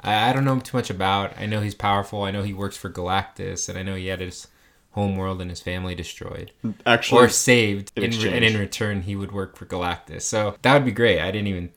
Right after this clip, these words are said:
Speaker 1: I didn't even think about that.
Speaker 2: It's, and that also does solve your villain problem, because who's more powerful than Dormammu?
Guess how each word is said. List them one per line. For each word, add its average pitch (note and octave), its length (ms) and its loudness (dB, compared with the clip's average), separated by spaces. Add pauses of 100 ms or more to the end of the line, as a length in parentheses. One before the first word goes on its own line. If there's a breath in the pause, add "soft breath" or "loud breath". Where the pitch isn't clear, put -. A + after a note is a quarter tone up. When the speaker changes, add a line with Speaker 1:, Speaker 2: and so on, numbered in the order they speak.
(160)
Speaker 1:
I A#2+ 100 0
didn't A#2+ 100 4
even G#2 120 -2
think G2 140 -6
about - 220 -10
that. - 200 -14
Speaker 2:
It's, - 260 0
and A#2+ 100 2
that B2 180 6
also C3 300 4
does A2+ 160 2
solve A2 280 4
your F#2+ 100 0
villain G#2 300 0
problem, F2 440 -6
because F#2 480 -2
who's A2+ 240 -4
more G#2+ 160 0
powerful G2+ 440 -2
than G2 140 -2
Dormammu? F#2 520 -2